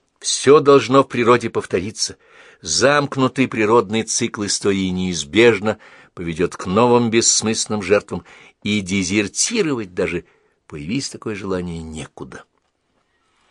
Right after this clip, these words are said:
Этой песней Окуджава похоронил, по крайней мере для себя, страну, с которой соотносил себя очень долго, почти до пятидесяти. Старинной солдатской песней он с нею не то чтобы попрощался,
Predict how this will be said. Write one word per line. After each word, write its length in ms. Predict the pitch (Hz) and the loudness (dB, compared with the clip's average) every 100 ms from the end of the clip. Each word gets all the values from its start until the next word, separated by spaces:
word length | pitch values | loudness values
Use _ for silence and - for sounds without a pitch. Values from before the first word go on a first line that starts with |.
| _ _ _ _ _ _ _ _ | _ _ _ _ _ _ _ _
Этой 300 | - 165 180 | -2 2 2
песней 440 | - 196 175 - 160 | 2 2 2 2 0
Окуджава 560 | 156 139 113 147 139 | 0 0 6 8 8
похоронил, 880 | 127 127 - 120 117 123 123 113 90 - _ | 6 0 2 2 4 4 2 2 0 -6 _
по 100 | 90 | -14
крайней 260 | - 82 80 | -10 -8 -10
мере 160 | 76 | -12
для 200 | 67 69 | -14 -12
себя, 380 | - 73 67 69 | -10 -10 -10 -6
страну, 500 | - - 135 147 113 _ _ _ _ _ _ _ _ _ _ | -8 -8 -10 -8 -8 _ _ _ _ _ _ _ _ _ _
с 80 | |
которой 260 | - - 82 | -18 -12 -8
соотносил 500 | - 80 80 - 85 | -6 -6 -6 -6 -6
себя 200 | - 80 | -6 -8
очень 300 | 78 - 69 | -8 -10 -10
долго, 360 | 69 101 95 80 | -4 -2 -2 -6
почти 340 | 78 - - | -12 -12 -14
до 140 | 69 | -16
пятидесяти. 680 | - - - - - - - - _ _ _ _ _ _ _ _ _ _ _ _ | -18 -14 -14 -12 -6 -6 -6 -18 _ _ _ _ _ _ _ _ _ _ _ _
Старинной 540 | - - 170 214 196 170 | -18 0 0 2 2 0
солдатской 640 | - 156 151 156 - 131 | 2 0 4 2 2 -4
песней 480 | 120 143 135 - 120 | -2 0 0 -2 -4
он 100 | 117 | -2
с 140 | - | -2
нею 240 | 113 110 104 | -2 -2 -2
не 120 | 101 | -4
то 180 | 131 170 | -2 -4
чтобы 260 | - 151 | -4 -8
попрощался, 1000 | 139 143 139 135 - - 123 120 - 104 | -6 -6 0 0 -2 -2 -2 0 -2 -6